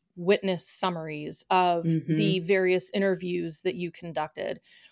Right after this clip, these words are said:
Speaker 1: And so if this is a hundred pages all in and it includes things like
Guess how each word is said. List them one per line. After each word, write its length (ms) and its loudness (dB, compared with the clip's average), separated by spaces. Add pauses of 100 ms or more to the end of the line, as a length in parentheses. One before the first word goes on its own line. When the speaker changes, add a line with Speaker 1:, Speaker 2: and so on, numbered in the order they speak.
(300)
Speaker 1:
And 160 4
so 400 6
if 180 -2
this 220 2
is 300 0
a 100 6
hundred 380 0
pages 460 -2
all 340 4
in 320 0
and 140 -2
it 100 -2
includes 600 -2
things 540 0
like 340 -2